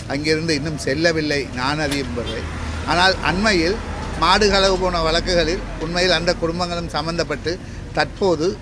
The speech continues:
உண்மையில் நீதிமன்றத்தில் காணப்படுகின்றது. இவற்றை தவிர மாடு, மாடு பிடித்ததோ அல்லது வேறு சில வா-, ப-, பிரச்சனைகளுக்கும் எவ்வளவோ வழக்குகள் போடப்பட்டிருக்கின்றன. ஒவ்வொன்றாக அநேகமான வழக்குகள் எங்களுக்கு சாதகமாக வருகின்றன.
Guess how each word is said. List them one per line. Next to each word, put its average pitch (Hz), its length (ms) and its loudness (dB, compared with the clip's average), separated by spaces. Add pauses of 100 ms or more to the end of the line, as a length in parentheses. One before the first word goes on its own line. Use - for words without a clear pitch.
உண்மையில் 165 340 0
நீதிமன்றத்தில் 160 680 -2
காணப்படுகின்றது. 120 680 -2 (360)
இவற்றை 202 420 2
தவிர 170 460 4 (540)
மாடு, 175 460 4 (340)
மாடு 165 280 4
பிடித்ததோ 170 500 4
அல்லது 160 560 4
வேறு 175 220 2
சில 170 200 0
வா-, 160 360 2 (200)
ப-, 139 280 -2 (100)
பிரச்சனைகளுக்கும் 170 720 0 (280)
எவ்வளவோ 180 280 4
வழக்குகள் 165 540 2
போடப்பட்டிருக்கின்றன. 147 680 -4
ஒவ்வொன்றாக 165 760 0 (340)
அநேகமான 214 400 0
வழக்குகள் 180 540 0 (140)
எங்களுக்கு 156 440 -2
சாதகமாக 156 640 0
வருகின்றன. 131 600 -4